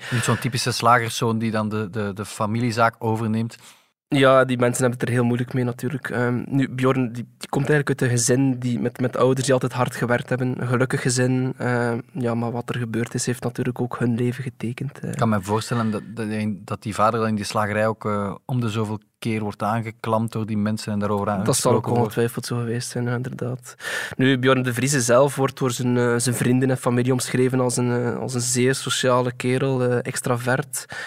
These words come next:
Speaker 2: Ehm, zeer graag gezien eigenlijk onder de mensen.
Speaker 1: Maar ik even terug naar die, naar die relatie tussen Bjorn en Sarita dan, hè, want die fascineert natuurlijk.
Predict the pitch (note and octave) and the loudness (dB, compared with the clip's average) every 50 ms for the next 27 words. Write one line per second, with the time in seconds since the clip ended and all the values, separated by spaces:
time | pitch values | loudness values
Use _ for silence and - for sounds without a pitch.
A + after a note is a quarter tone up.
0 | - - - - _ A#2+ A#2+ B2 A#2+ A#2+ A#2+ - B2+ C#3 C3 A#2 B2 A#2+ A#2 A2+ | -12 -14 -18 -8 _ 0 0 2 2 2 2 2 2 2 2 2 0 -2 -2 -2
1 | - A#2 G#2+ A2 A2 A2+ A2 A2 G#2+ - A2 G#2+ G#2+ G#2+ G#2+ G#2 - - - - | -4 -4 -4 -2 -2 -2 -4 -4 -6 -6 -6 -4 -4 -4 -4 -6 -6 -6 -6 -8
2 | D#3 - _ _ _ _ _ _ - C#3 C#3+ D3+ - D#3 D3+ C3+ C3+ - - - | -8 -10 _ _ _ _ _ _ 2 2 2 4 4 2 2 2 0 -2 -4 -2
3 | - F#3 E3 C#3+ C3+ B2+ B2 A#2+ C3+ C3+ B2+ B2 A#2+ A#2 B2 A#2 A#2+ C#3 E3 - | 0 0 2 2 2 0 0 0 0 0 0 0 2 2 4 6 6 6 6 4
4 | - D#3+ - - C3 - - C3+ B2 A2 A2+ G#2 B2 C#3 D3 D#3 D#3 D3 C3 B2 | 0 -4 -4 -4 -6 -2 0 0 0 0 -2 2 4 4 4 4 2 2 0 0
5 | - B2+ B2 D3 D3+ - C3 G#2+ A2 A2+ C3 D3 C#3+ C3 - - B2 A2 A2 - | 0 0 0 0 2 0 2 2 2 2 2 0 0 0 0 0 -2 -2 -2 -2
6 | - B2 - - A#2+ A2+ B2+ C#3 - E3 D#3+ - - F3 F3+ F3 F#3+ F#3+ - - | -2 -2 0 0 0 0 0 0 0 -2 -2 -2 0 -2 0 0 0 -2 -2 -10
7 | - | -12